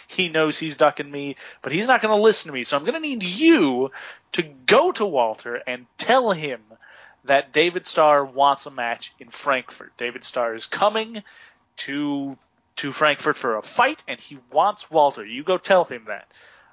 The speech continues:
Veit is very much like, "I'm not a young boy anymore. I'm in Ring Conf. I just shook, like, three dudes' hands about this situation. Like, I'm, I'm not some sort of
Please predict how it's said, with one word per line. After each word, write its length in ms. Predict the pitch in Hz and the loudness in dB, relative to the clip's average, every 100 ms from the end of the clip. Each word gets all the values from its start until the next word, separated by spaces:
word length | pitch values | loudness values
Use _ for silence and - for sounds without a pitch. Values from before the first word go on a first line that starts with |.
| _ | _
Veit 160 | 127 123 | -4 -4
is 120 | 123 | -4
very 140 | 123 120 | -8 -8
much 180 | 120 | -8
like, 180 | 123 117 | -8 -4
"I'm 120 | 123 139 | -2 2
not 160 | 262 | 2
a 80 | 277 | 2
young 320 | 170 214 190 | 2 0 0
boy 260 | 151 113 104 | -4 -4 -8
anymore. 320 | 104 101 95 95 | -16 -20 -16 -14
I'm 120 | 107 - | -14 -8
in 160 | 269 | -6
Ring 400 | 233 208 220 202 | 0 2 2 0
Conf. 380 | 170 123 95 - | 0 0 0 -4
I 60 | 123 | -8
just 280 | 190 - | -4 -2
shook, 440 | - - 330 - - | 0 2 2 -2 2
like, 200 | 202 190 - - - | 2 2 -6 -20 -20
three 340 | - 196 254 240 | -6 0 2 2
dudes' 260 | 240 220 | 0 0
hands 400 | 185 214 214 190 | 2 4 4 2
about 300 | 160 147 139 | 2 2 2
this 100 | 147 | -2
situation. 680 | - 175 - 160 156 - 107 | -8 -8 0 4 4 0 -10
Like, 260 | 107 110 123 | -12 -6 -2
I'm, 180 | 131 143 | 0 2
I'm 220 | 131 127 | 0 2
not 320 | 147 165 185 _ - - _ | 4 4 2 _ -20 -20 _
some 160 | - 165 | -18 -6
sort 160 | 175 | 2
of 80 | 165 | 2